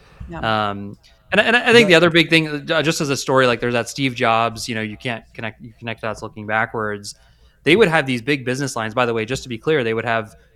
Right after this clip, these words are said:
Speaker 2: thirty to fifty marketing people and two hundred salespeople. They actually did all the sales themselves. And they got really good at, they'd bring on American Express as a client and they'd reassign twenty, thirty people from the marketing team and a hundred people from the sales team that were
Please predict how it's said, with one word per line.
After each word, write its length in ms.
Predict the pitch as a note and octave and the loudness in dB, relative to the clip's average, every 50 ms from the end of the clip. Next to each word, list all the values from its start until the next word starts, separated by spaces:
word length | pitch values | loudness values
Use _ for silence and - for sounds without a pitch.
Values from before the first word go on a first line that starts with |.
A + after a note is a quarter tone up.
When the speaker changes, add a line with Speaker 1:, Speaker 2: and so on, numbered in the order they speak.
| - - _ | -20 -20 _
Speaker 2:
thirty 320 | _ - D3 D3 D3+ E3 D3+ | _ 0 0 2 2 2 -2
to 60 | C#3 | -2
fifty 260 | - D3 C3 - B2 | -4 -6 -8 -6 -6
marketing 400 | A#2 A#2 B2 C3+ - C#3+ B2+ A#2+ | -2 -2 -2 -2 -2 -4 -6 -6
people 240 | B2 A#2 A2 A#2 A2+ | -8 -10 -8 -8 -8
and 120 | A2+ A2 | -8 -8
two 220 | - - - G#3 D#3 | -8 -8 -6 -6 -4
hundred 320 | D#3 D#3 D3+ D3 C3 A#2 | -4 -4 -4 -4 -6 -4
salespeople. 560 | - C3+ D3+ F3+ E3 - - A#2 G#2 - G#2 | -4 -2 -2 -2 -2 -6 -10 -14 -12 -12 -8
They 160 | G2+ A#2+ C#3+ D#3+ | -4 -2 0 0
actually 240 | D#3 - - C3+ | -2 -2 -4 -6
did 160 | B2 C#3+ D#3+ D#3 | -2 -2 0 0
all 140 | C#3 B2+ | 0 -2
the 80 | B2 A#2 | -4 -6
sales 280 | - C3+ B2 A#2+ A#2 G#2+ | -6 -6 -6 -6 -6 -8
themselves. 760 | A2 G#2+ - - D3 B2+ G2 - - A1+ A#1 - - - - - - - - - - _ _ - - - - | -8 -10 -6 -2 -2 -2 -2 -4 -10 -16 -18 -16 -14 -14 -16 -16 -18 -20 -20 -20 -20 _ _ -20 -18 -6 -4
And 120 | D3+ C#3+ D3+ | 0 4 4
they 80 | E3 | 6
got 180 | E3 F3+ E3+ D3+ | 6 6 4 4
really 200 | D#3 E3 E3 C#3+ | 2 0 -2 0
good 160 | C3+ E3 E3 | 0 2 2
at, 80 | D3+ C3 | 2 0
they'd 180 | B2+ B2 A#2+ | -2 -4 -2
bring 220 | C3 C3+ C#3 C#3+ C#3+ | -2 -2 -2 0 0
on 140 | C#3 C3+ C3 | 0 0 0
American 300 | B2 C3 C3 C3 C3 B2 | 0 0 0 -2 -2 -8
Express 380 | A2+ - - - C#3 C3 - C3 | -8 -10 -4 -2 -2 -2 -2 -4
as 80 | A2+ | -8
a 40 | A#2 | -10
client 400 | - - C#3+ D#3 D#3+ D#3 C3+ B2+ | -8 -6 -4 -2 0 0 -2 -2
and 100 | C3 B2 | -4 -4
they'd 200 | B2 B2 A#2+ A#2 A#2+ B2 - | -4 -4 -6 -8 -16 -16 -14
reassign 800 | C3 B2+ C#3+ D#3 D3+ C#3+ - - C#3+ C#3 C#3 C#3+ C#3 B2 A#2+ A#2 | -8 -6 -4 -2 -4 -4 -4 -4 -4 -2 -2 -2 -2 -4 -6 -10
twenty, 360 | - - - C#3 C#3 C3+ C3 A#2+ | -14 -12 -8 -6 -6 -4 -6 -6
thirty 280 | - C3+ B2+ A#2+ A#2 | -6 -6 -6 -6 -8
people 680 | - - D#3 D#3+ D#3+ C#3+ B2+ B2 A#2+ A#2 A2+ A2 _ _ _ _ _ _ _ | -12 -10 -10 -10 -6 -4 -4 -4 -2 -4 -6 -8 _ _ _ _ _ _ _
from 140 | - C3+ B2 | -8 -8 -4
the 40 | A#2+ | 0
marketing 340 | C3+ D#3 D#3 D#3 C#3+ C3 | 0 0 0 0 -4 -8
team 200 | A#2+ - C3 B2+ | -6 -8 -8 -8
and 80 | A#2+ A2+ | -6 -8
a 40 | A2 | -6
hundred 320 | - D3+ D#3+ D#3+ D3+ B2+ | -6 -4 -4 -4 -6 -8
people 200 | - B2 - A#2 | -10 -12 -12 -12
from 140 | - A#2+ A2+ | -12 -12 -14
the 80 | A#2 - | -12 -8
sales 320 | - C#3 C#3 C#3+ C#3+ C#3 | -4 -4 -2 -2 -4 -6
team 280 | - B2+ A#2+ A#2 A2+ A2 | -8 -8 -8 -8 -6 -8
that 120 | A#2 - | -8 -6
were 320 | B2 A2+ A2+ A2 G#2+ - | -4 -4 -4 -4 -6 -8